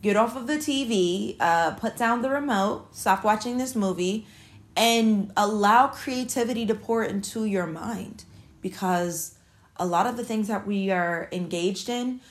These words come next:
we're so overstimulated with everything that's going around,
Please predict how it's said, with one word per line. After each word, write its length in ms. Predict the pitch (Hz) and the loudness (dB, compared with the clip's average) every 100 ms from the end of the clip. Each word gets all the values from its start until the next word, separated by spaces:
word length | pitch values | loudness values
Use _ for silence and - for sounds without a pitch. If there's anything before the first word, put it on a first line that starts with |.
| - - | -20 -8
we're 140 | 196 247 | -4 -2
so 340 | - 262 - | 0 0 2
overstimulated 1040 | 202 202 214 208 180 180 208 214 214 233 | 0 0 -2 -2 -4 -2 0 0 0 -2
with 100 | 180 - | -6 -6
everything 380 | 165 202 202 | -6 -6 -4
that's 160 | 196 185 | -6 -6
going 240 | 180 175 | -8 -6
around, 500 | 175 160 160 175 196 | -4 -4 -4 -4 -4